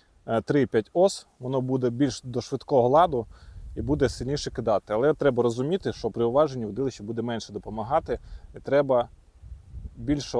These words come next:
обережно виважувати рибку. Бланки реально круті, гарні. По візуалу, я ж кажу, обожнюю їх, реально зроблені настільки гарно. Я думаю, це теж важливо, хочеться, коли купляєш яку річ,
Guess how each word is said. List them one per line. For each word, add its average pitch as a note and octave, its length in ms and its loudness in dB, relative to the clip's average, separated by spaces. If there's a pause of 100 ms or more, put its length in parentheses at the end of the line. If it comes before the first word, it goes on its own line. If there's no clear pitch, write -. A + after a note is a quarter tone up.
(280)
обережно B2+ 560 2
виважувати G#2+ 560 2
рибку. - 320 -12 (600)
Бланки C#3 400 4
реально A2 320 6
круті, D#3 440 -2 (440)
гарні. B2+ 460 4 (320)
По A#2 80 -8
візуалу, C3 420 6
я A2 80 6
ж - 100 -2
кажу, G#2 380 -6 (1200)
обожнюю A#2+ 520 2
їх, F#2 140 -12
реально A2+ 280 0
зроблені A#2 480 2
настільки C3+ 500 -2
гарно. G#2+ 360 0 (340)
Я B2+ 60 -6
думаю, E3+ 200 2
це - 120 -12
теж G#3 220 0
важливо, C#3+ 360 2
хочеться, - 380 -4
коли A#2 220 -2
купляєш A#2+ 420 -2
яку A2 180 -8
річ, C3 280 -4